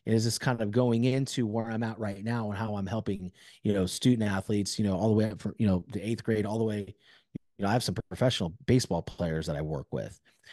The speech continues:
And the biggest thing, man, is if you don't work your mind and build up that mental toughness and resilience within your sport to understand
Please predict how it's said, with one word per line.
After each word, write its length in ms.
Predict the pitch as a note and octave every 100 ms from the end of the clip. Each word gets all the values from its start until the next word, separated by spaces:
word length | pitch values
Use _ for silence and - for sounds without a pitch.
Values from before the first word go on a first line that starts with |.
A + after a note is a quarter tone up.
| - -
And 320 | D3 A#2+ A2+ - _ -
the 100 | G#2
biggest 420 | G2+ C3+ D3+ -
thing, 240 | D3 C3 G#2
man, 260 | G2+ G2
is 200 | F#2 F#2+
if 140 | G2 A#2+
you 120 | D#3
don't 280 | E3 D#3 G#2
work 320 | A#2 B2 -
your 100 | B2
mind 420 | A2 G2+ F#2+ F#2
and 160 | G2 F#2+
build 220 | A2 A#2
up 100 | -
that 160 | G2
mental 340 | F#2+ G#2 G#2+ A#2
toughness 480 | - G2 - A2 A2
and 100 | G2
resilience 880 | F2+ F2+ F#2 F#2+ A#2+ E3 - - - _ - - - -
within 320 | G#2 A#2 C3
your 160 | B2+
sport 420 | A2+ - - B2 A#2+
to 80 | -
understand 840 | A#2 B2 G#2+ - - A2 A2+ C3